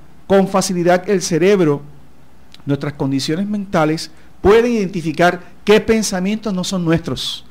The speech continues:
Porque como verán muchos padres que nos escuchan, a veces hay adolescentes, precisamente la palabra de adolecer, de no tener, que cambian temperamentalmente, que se vuelven agresivos en su forma de vestir.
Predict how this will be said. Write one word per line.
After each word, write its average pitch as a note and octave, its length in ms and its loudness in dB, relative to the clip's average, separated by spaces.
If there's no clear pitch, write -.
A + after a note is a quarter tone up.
Porque E3 340 0
como E3 240 0
verán F3+ 380 4
muchos G3+ 260 -2
padres G3 260 2
que G3+ 100 -4
nos F3+ 100 0
escuchan, G3 560 -2
a C#3 200 4
veces E3+ 500 0
hay E3+ 220 2
adolescentes, E3 1080 -2
precisamente D#3+ 580 -4
la E3 100 -2
palabra D3 520 -2
de C3 140 0
adolecer, B2+ 520 0
de C3+ 120 0
no C3+ 100 0
tener, D#3+ 340 0
que - 120 -10
cambian G#3+ 460 -4
temperamentalmente, D#3+ 1300 -4
que C#3 120 -6
se D3+ 160 0
vuelven G#3+ 380 4
agresivos E3+ 800 -2
en E3 140 -2
su D3 160 -6
forma F3+ 360 4
de E3 80 6
vestir. C#3 520 -2